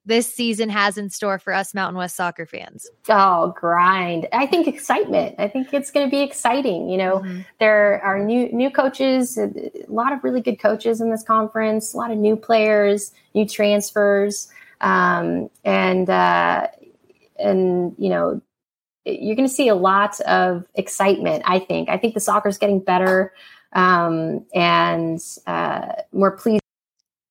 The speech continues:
Speaker 2: And, um, so it's,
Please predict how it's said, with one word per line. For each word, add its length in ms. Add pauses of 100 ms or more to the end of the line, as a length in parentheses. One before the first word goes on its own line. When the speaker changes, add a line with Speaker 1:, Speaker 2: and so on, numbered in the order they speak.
(1300)
Speaker 2:
And, 520 (440)
um, 460
so 340
it's, 420